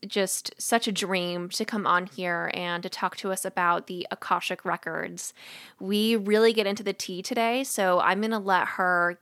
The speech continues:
dive into that herself. But, you know, just so you know, um, I really recommend not just the North Node,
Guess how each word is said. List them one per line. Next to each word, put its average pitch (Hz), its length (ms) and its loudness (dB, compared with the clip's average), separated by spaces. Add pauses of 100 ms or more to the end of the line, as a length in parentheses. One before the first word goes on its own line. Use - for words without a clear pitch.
(120)
dive 180 240 2
into 175 200 0
that 175 180 0
herself. 190 720 -2
But, 175 460 2
you 196 120 -4
know, 170 280 2
just 190 240 -4
so 196 80 -2
you 180 220 -4
know, 202 480 4 (480)
um, 190 340 4
I 214 100 4
really 208 460 2
recommend 196 920 0
not 196 220 4
just - 480 -4
the 190 140 -2
North 175 280 -2
Node, - 340 -2